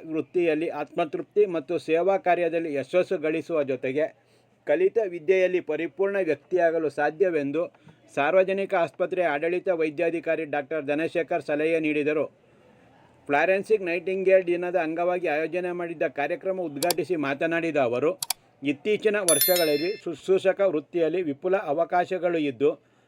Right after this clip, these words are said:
ಹಲವಾರು ವಿಭಾಗಗಳಲ್ಲಿ ಶುಶ್ರೂಷಕರ ಸೇವೆ ಅಗತ್ಯವಾಗಿದ್ದು, ಇವುಗಳಲ್ಲಿ ತೊಡಗಿಸಿಕೊಳ್ಳಲು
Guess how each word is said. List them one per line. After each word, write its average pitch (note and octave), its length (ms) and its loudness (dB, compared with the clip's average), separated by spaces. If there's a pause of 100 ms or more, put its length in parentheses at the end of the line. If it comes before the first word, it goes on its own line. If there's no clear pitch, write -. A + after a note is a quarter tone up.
(160)
ಹಲವಾರು F#3+ 460 0
ವಿಭಾಗಗಳಲ್ಲಿ F3 840 -4
ಶುಶ್ರೂಷಕರ F3 720 0
ಸೇವೆ F3 280 -2
ಅಗತ್ಯವಾಗಿದ್ದು, D3 880 -2
ಇವುಗಳಲ್ಲಿ F3+ 580 2
ತೊಡಗಿಸಿಕೊಳ್ಳಲು D3+ 1040 -2